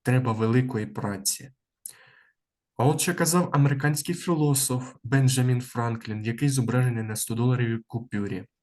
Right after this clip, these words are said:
«Лінощі роблять будь-яку справу важкою, а працелюбність — легкою. Підганяй сам свою роботу, не чекай, щоб вона тебе підганяла».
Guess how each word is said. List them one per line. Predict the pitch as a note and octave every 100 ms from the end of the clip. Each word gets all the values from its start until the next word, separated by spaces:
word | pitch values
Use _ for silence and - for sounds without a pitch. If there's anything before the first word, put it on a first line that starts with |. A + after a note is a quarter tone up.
| - - _ _ _ -
«Лінощі | A#2 F3 G#3 - D3+
роблять | C#3+ C3 G#2+ F#2 -
будь-яку | G#2 C#3 D3+ D3 D3
справу | C#3 - B2+ C3+
важкою, | C3 C3 - - A2 G2 - - _ _ _
а | -
працелюбність — | C3 - B2 - G#2+ B2 D3+ D3+ - C3+
легкою. | C3 B2+ - A2 A2 - _ _ _ _ _ -
Підганяй | A#2 A#2 C#3+ D3+
сам | D3 D3+ C#3+
свою | - A#2
роботу, | A#2 A2+ G#2 - - _ A#2+
не | B2
чекай, | C#3+ C3 C3 C3+
щоб | A#2+ A2+
вона | A2 G2+
тебе | - G2+ G2 G2 - -
підганяла». | A2+ A2+ A#2 A2 G2+ G2 G2